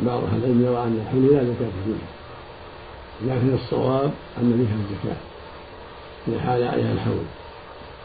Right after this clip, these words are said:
فالواجب على المرأة أن تزكي الحلي لبستها أو لم تلبسها، يقول النبي صلى الله عليه وسلم للمرأة التي وقع عليها الحلي:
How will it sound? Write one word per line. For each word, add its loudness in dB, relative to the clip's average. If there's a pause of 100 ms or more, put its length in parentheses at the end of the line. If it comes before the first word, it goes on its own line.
(320)
فالواجب 8
على -2 (600)
المرأة 0
أن 2
تزكي 6
الحلي 4
لبستها 4
أو 2
لم 0
تلبسها، -8 (1600)
يقول 6
النبي 8
صلى 2
الله 0
عليه -6
وسلم 4 (1900)
للمرأة 2
التي 0 (760)
وقع -2
عليها 2
الحلي: 2